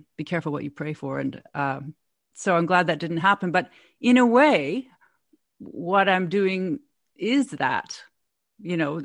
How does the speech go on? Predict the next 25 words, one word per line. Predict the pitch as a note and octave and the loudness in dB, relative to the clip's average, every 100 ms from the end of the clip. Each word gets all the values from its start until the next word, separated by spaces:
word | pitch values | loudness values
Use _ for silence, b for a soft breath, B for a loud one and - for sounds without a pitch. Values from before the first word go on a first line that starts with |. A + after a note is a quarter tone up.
| - | -4
so | - A3 | 0 2
many | G#3 F#3+ | 2 2
aspects | F3+ - F#3+ D#3 F#3 | 0 0 -6 -4 -8
of | D3+ | -6
diplomacy | E3 - F3+ F#3+ F3 E3+ | -8 -4 -2 -2 -4 -4
are | D3+ F#3 | 0 0
what | G#3 D#3 C3 | 2 0 -2
I | C3+ | -6
do, | C#3 C3 | -6 -8
except | - - D#3 - D3 E3 | -8 -6 -6 -8 -12 -4
more | E3 E3+ | 2 4
on | D#3 | 4
my | D3+ C#3+ | 2 0
terms | C#3+ F#3 E3 C#3 | -2 -2 0 0
than | C#3 C#3+ | -2 -6
as | C3 | -6
if | C#3 | -8
I | C3+ | -8
had | C#3+ C3+ | -6 -10
to, | - C#3 C3+ _ _ _ _ _ _ _ _ _ _ | -8 -10 -10 _ _ _ _ _ _ _ _ _ _
you | E3+ D3 | -4 -4
know, | C3 | 0
march | D3+ - - | -2 -2 -8
to | |
the | D3 C3 | -8 -8